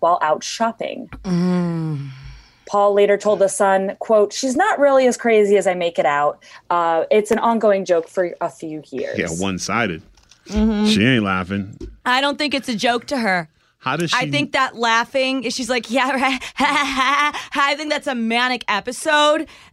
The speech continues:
Speaker 2: and not so much, and she sees it as a joke.
Speaker 3: No, and neither does he, because isn't that very British of them to be always, they always try to, like, underscore everything?
Speaker 2: Mm-hmm.
Speaker 3: Like, "Oh, yeah, he's just joking around." Like,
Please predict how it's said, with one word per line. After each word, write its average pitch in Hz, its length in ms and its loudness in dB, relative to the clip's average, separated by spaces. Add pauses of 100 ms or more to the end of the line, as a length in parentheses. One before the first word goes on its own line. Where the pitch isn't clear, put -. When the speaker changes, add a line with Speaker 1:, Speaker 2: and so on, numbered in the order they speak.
Speaker 2:
and 247 280 2
not 240 260 2
so 240 280 2
much, 214 500 0
and 214 220 -2 (180)
she - 280 -4
sees 202 240 -6
it 175 60 -6
as - 180 -4
a - 40 -16
joke. - 360 -16 (640)
Speaker 3:
No, 185 360 2
and 175 100 2
neither 180 200 2
does 147 220 2
he, 196 200 4
because 147 440 2
isn't 151 180 2
that 135 160 0
very 127 260 4
British 117 720 0
of 107 240 0
them 107 260 2
to 117 100 -4
be 104 80 0
always, 110 200 2
they 113 80 0
always 113 160 2
try 120 160 0
to, 117 40 0
like, 113 180 2
underscore 117 520 0
everything? 151 460 0
Speaker 2:
Mm-hmm. 170 580 -6 (120)
Speaker 3:
Like, 208 140 -2
"Oh, 277 600 4
yeah, 196 720 2
he's 202 180 0
just 226 240 -2
joking 202 380 0
around." 185 540 2
Like, 156 260 0